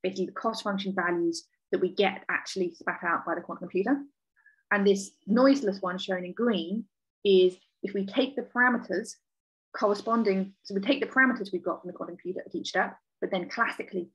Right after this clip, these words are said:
can compute the cost. That's what we show in green. So it's a corresponding noiseless cost. Um, so the green line is really showing you how well you're actually doing. And you can see that we're doing pretty well. We're basically getting the cost approximately down to,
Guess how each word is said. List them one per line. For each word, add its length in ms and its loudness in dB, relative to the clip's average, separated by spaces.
can 200 -12
compute 280 -4
the 60 -12
cost. 380 -6
That's 180 -2
what 100 -2
we 60 -4
show 180 -8
in 60 -8
green. 240 -8
So 100 -8
it's 140 -8
a 40 -4
corresponding 520 0
noiseless 420 -10
cost. 260 -16
Um, 140 -2
so 100 -10
the 180 -2
green 300 6
line 200 4
is 140 -4
really 300 6
showing 340 -6
you 160 0
how 100 -8
well 160 -4
you're 120 -4
actually 280 -8
doing. 380 2
And 80 -2
you 60 -8
can 100 -6
see 140 4
that 100 0
we're 80 -2
doing 200 2
pretty 200 -4
well. 260 -4
We're 120 -6
basically 180 -6
getting 180 -8
the 60 -12
cost 300 -12
approximately 440 -10
down 380 -8
to, 160 -8